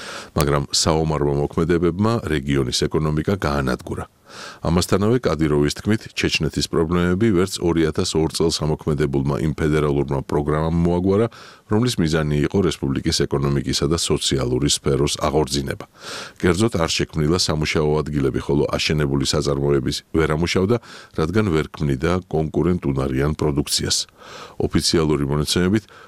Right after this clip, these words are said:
ორი ათას ერთი წლიდან მოყოლებული რუსეთის ფედერალური ბიუჯეტიდან ჩეჩნეთს გამოეყო დაახლოებით ხუთასი მილიარდი რუბლი, რაც რვა მილიარდამდე შეერთებული შტატების დოლარს შეადგენს. უკრაინის პრეზიდენტის პეტრო პოროშენკოს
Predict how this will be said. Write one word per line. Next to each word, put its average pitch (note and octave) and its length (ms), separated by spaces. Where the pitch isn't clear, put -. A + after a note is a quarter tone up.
ორი G2+ 260
ათას A2+ 220
ერთი E2 280
წლიდან D2+ 360
მოყოლებული D#2+ 480
რუსეთის D2 380
ფედერალური D2+ 480
ბიუჯეტიდან E2 640
ჩეჩნეთს F2 400
გამოეყო C#2 480
დაახლოებით D2+ 720
ხუთასი - 480
მილიარდი D2 640
რუბლი, C3+ 320
რაც G2+ 180
რვა D#2 320
მილიარდამდე C2 760
შეერთებული C2+ 720
შტატების B1+ 480
დოლარს C2+ 400
შეადგენს. - 440
უკრაინის C#3+ 480
პრეზიდენტის A#2+ 640
პეტრო A2 240
პოროშენკოს G2+ 640